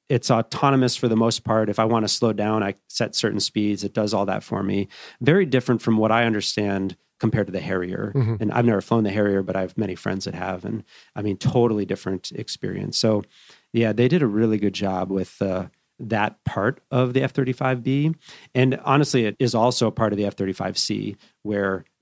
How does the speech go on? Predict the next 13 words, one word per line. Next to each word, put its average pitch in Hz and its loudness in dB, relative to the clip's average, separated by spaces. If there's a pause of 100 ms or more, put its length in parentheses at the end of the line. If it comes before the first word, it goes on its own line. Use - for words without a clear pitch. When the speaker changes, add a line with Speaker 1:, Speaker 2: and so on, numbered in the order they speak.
(320)
Speaker 1:
that 120 2
aircraft, 101 -2 (180)
from 104 -2
my 110 2
understanding, 104 -2
I've 98 -6
never 107 -2
landed 104 -6
on 98 -6
an - -10
aircraft 101 -10
carrier, 95 -6 (380)
but 107 -2